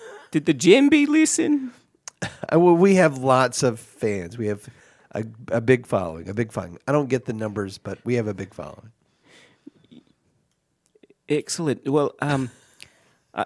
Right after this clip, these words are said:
Speaker 1: I couldn't help but notice you've,
Speaker 2: Uh-huh.
Speaker 1: you've got, um,
Speaker 2: Yeah?
Speaker 1: uh, ha-, have you noticed that you tend to, um,
Speaker 2: You're really
Speaker 1: when,
Speaker 2: beating around the bush there, Grumble Dork.
Speaker 1: when you, when you get uncomfortable and
Speaker 2: Uh-huh.
Speaker 1: you feel like maybe someone's, uh, showing you a side of yourself that
Speaker 2: Yeah.
Speaker 1: you're not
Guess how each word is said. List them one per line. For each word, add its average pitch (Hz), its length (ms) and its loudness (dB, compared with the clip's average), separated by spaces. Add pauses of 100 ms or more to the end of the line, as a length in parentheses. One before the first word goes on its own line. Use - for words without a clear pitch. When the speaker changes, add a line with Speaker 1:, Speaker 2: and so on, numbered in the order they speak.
(140)
Speaker 1:
I 139 80 -2
couldn't - 340 -4
help 127 240 -2
but - 120 -6
notice 95 400 -8
you've, 147 100 4
Speaker 2:
Uh-huh. 143 160 4
Speaker 1:
you've 135 200 0
got, 143 260 -4
um, 117 380 -4 (420)
Speaker 2:
Yeah? 117 160 -4 (480)
Speaker 1:
uh, 85 80 -10 (100)
ha-, 131 220 0
have 143 220 0
you 208 220 2
noticed - 640 -2
that 120 300 -6
you 123 120 -4
tend 165 380 -4
to, 127 320 2
um, 87 340 -4 (240)
Speaker 2:
You're 101 100 -10
really 113 200 -2
Speaker 1:
when, 139 60 0
Speaker 2:
beating 101 180 -4
around 98 120 -6
the 92 60 -12
bush 95 220 -6
there, 87 180 -10
Grumble 90 280 -14
Dork. 90 140 -6
Speaker 1:
when 160 160 2
you, 156 140 -2 (1400)
when 127 160 -4
you 127 60 -2
get 170 240 -2
uncomfortable 139 720 -2
and 131 100 2
Speaker 2:
Uh-huh. 113 100 2
Speaker 1:
you 107 60 0
feel 135 120 2
like 117 200 0
maybe 117 240 -4
someone's, 107 580 -4
uh, 90 160 -6 (1000)
showing 143 440 2
you 131 120 2
a 104 60 -2
side 147 340 -4
of 170 100 -6
yourself 160 460 -4
that 127 120 -2
Speaker 2:
Yeah. 110 80 -2
Speaker 1:
you're 104 80 -4
not 110 220 -6